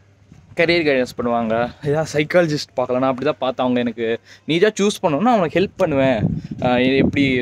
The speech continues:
கிளாரிட்டியா எப்படி இது பண்றது? நீ தான் சூஸ் பண்ற. நான் என்ன உன்னை கைட் பண்ணுவேன். இது, இது, இது இப்படி" அப்படின்ற மாதிரி. "நீ தான் சர்ச் பண்றதும் நீ தான் சர்ச் பண்ணணும்" அப்படின்ற மாதிரி சொன்னாங்க. இல்லாம வந்து புது வாழ்க்கைன்னு ஒரு YouTube சேனல் இருக்கு. அதோட லிங்க் டிஸ்கிரிப்ஷன்ல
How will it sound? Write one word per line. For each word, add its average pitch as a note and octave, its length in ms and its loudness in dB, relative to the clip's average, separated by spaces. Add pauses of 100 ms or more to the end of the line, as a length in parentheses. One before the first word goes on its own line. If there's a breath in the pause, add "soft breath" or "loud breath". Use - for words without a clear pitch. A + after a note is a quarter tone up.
(120)
கிளாரிட்டியா D#3 680 0
எப்படி C#3 200 -2
இது C3 100 0
பண்றது? A#2+ 220 -4
நீ B2 140 0
தான் F3+ 220 2
சூஸ் G#3+ 200 -2
பண்ற. E3+ 460 0
நான் G3 160 2
என்ன D3+ 220 -2
உன்னை D3 200 -2
கைட் D3+ 280 0
பண்ணுவேன். C#3+ 240 0
இது, B2+ 100 0
இது, B2+ 220 0
இது A#2+ 100 -2
இப்படி" A#2+ 360 -4
அப்படின்ற G#2+ 200 -6
மாதிரி. A2+ 180 -2
"நீ C#3+ 120 0
தான் D#3 120 -2
சர்ச் C#3+ 380 0
பண்றதும் E3+ 280 -2
நீ D#3 120 -2
தான் C#3 120 -4
சர்ச் C3+ 320 -4
பண்ணணும்" C#3+ 280 -2 (440 loud breath)
அப்படின்ற B2+ 180 -2
மாதிரி B2+ 200 -4
சொன்னாங்க. A2 240 -4 (320 soft breath)
இல்லாம F3 240 0
வந்து E3 260 0 (180)
புது A3+ 500 4
வாழ்க்கைன்னு F3+ 320 0
ஒரு C3+ 280 2
YouTube B2 140 -8
சேனல் A#2+ 200 -4
இருக்கு. A#2+ 220 -8
அதோட A#2+ 420 0 (100)
லிங்க் D3+ 360 -4
டிஸ்கிரிப்ஷன்ல - 460 -4